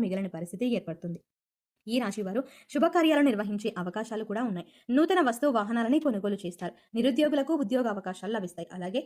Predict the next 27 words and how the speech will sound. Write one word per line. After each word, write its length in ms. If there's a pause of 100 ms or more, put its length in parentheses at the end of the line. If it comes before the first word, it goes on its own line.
(240)
ఇప్పటికే 320 (120)
ఉద్యోగం 380
చేస్తున్న 360
వారికి 260
కూడా 200
కొత్త 160 (100)
ప్రాజెక్టులు 420
శాంక్షన్ 380
అయ్యే 180
అవకాశం 400
ఉంటుంది. 260 (280)
అలాగే 260
స్థానచలనం 640
కోసం, 200 (120)
అంటే 220
ప్రమోషన్, 400
ట్రాన్స్‌ఫర్ 360
వంటి 240
వాటి 240
కోసం 200 (300)
ఎదురు 220
చూసే 260
వారికి 260 (100)
ఈ 20 (100)
సమయంలో 400
అనుకూలంగా 520
ఉంటుంది. 260